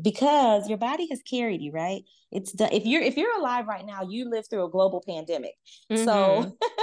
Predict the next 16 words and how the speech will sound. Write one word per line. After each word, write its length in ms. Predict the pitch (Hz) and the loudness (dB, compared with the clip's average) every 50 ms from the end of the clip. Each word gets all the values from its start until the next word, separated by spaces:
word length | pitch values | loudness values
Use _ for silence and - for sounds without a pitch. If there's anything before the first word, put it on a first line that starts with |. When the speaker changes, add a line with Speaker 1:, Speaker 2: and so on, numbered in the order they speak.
| - - | -4 -4
Speaker 1:
<laughs> 340 | 370 392 - - - - _ | -6 -8 -8 -12 -20 -12 _
can 140 | 294 254 247 | -8 -6 -6
we 100 | 285 339 | -8 -8
just 200 | 359 494 480 - | -6 -8 -8 -6
say, 180 | 226 190 - - _ | -10 -12 -12 -12 _
"Thank 260 | - 147 165 196 190 | -12 -10 -10 -8 -6
you, 120 | 240 240 233 | -6 -4 -2
body"? 480 | 233 226 226 226 233 233 240 240 262 - _ _ _ _ _ | -2 -2 -2 -2 -4 -4 -6 -8 -10 -14 _ _ _ _ _
You 160 | - 226 233 | -2 -2 0
know, 520 | 226 226 220 220 226 226 226 240 269 302 - - - - - 180 | 2 4 4 4 4 4 4 2 0 -2 -4 -6 -8 -8 -6 -2
that 300 | - 226 240 277 320 - | 0 2 2 2 2 0
is 140 | - 262 226 | 0 0 0
a 80 | 226 208 185 160 - | -2 -4 -4 -4 -4
big 380 | 202 208 214 202 - - 151 | -2 -2 -2 -2 -6 -10 -10
deal. 400 | 151 185 202 214 180 147 131 147 | -8 -4 -2 0 0 0 -2 -2
So, 460 | - - 202 180 170 165 165 165 165 | -4 -4 -2 0 0 2 0 0 -2